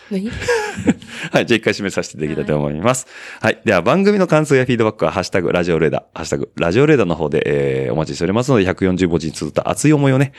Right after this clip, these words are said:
Speaker 2: えーと、皆さん、えー、Twitterの海に流していただければ、えー、なんだっけ？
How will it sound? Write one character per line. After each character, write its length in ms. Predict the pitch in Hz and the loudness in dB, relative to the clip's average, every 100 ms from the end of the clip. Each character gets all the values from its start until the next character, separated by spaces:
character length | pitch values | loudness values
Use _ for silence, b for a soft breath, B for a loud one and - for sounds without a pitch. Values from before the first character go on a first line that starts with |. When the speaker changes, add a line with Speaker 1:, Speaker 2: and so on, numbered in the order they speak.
| B B | B B
Speaker 2:
え 140 | 87 | 0
ー 40 | 82 | 2
と、 280 | 82 76 73 | 2 2 2
皆 160 | 87 | 0
さ 120 | 82 69 | 0 -2
ん、 120 | - | -2
え 240 | 78 69 67 | -2 -2 -4
ー、 20 | |
Twitter 340 | - 78 80 | -4 -2 0
の 180 | 76 73 87 | 0 0 2
海 140 | 78 | 0
に 60 | 71 | 2
流 120 | 101 | 0
し 60 | |
て 40 | - | -2
い 20 | |
た 100 | 95 | 0
だ 80 | 101 | 2
け 100 | 107 | 2
れ 100 | 95 | 0
ば、 160 | 82 - B B - | -2 -6 B B -2
え 640 | 80 69 67 67 64 - B B B B B B B B - | 2 2 0 -4 -8 -12 B B B B B B B B -4
ー、 20 | |
な 80 | 98 | -2
ん 40 | 80 | 0
だ 100 | - | -4
っ 40 | |
け？ 280 | - 80 - | -2 -2 -4